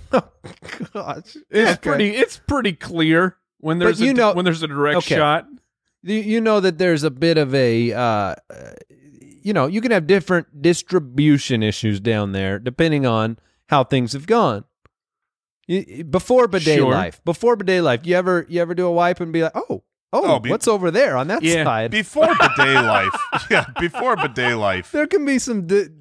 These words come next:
Speaker 3: I could use a
Speaker 1: distribution.
Speaker 3: roll. I could use a roll every time. I mean, it just,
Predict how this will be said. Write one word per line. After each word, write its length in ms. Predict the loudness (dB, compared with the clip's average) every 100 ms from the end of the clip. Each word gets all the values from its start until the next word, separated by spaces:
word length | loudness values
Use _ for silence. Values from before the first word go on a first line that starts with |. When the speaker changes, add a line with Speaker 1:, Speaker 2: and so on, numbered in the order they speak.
| -4
Speaker 3:
I 160 | 2 2
could 180 | 0 0
use 120 | 0
a 20 | 0
Speaker 1:
distribution. 200 | 0 2
Speaker 3:
roll. 420 | 4 2 0 -2
I 140 | -2 0
could 200 | -4 -4
use 200 | -4 -4
a 40 |
roll 440 | -2 -2 0 -2 -2
every 220 | -4 -6
time. 320 | -6 -8 -10 -12 -6
I 60 |
mean, 160 | -4 -2
it 160 | -2 -2
just, 300 | -6 -6